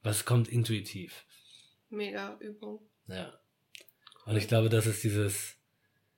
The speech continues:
Speaker 1: ja, also natürlich, der, der Tod macht genau das präsent. Ähm, ja, dass, dass, dass, der, dass,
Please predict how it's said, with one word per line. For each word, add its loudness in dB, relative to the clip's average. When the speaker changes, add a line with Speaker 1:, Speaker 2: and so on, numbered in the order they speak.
Speaker 1:
ja, 4
also 0
natürlich, 2
der, -2
der -6
Tod 2
macht -2
genau -4
das -4
präsent. -4
Ähm, -4
ja, 2
dass, -6
dass, -6
dass, -8
der, -6
dass, -8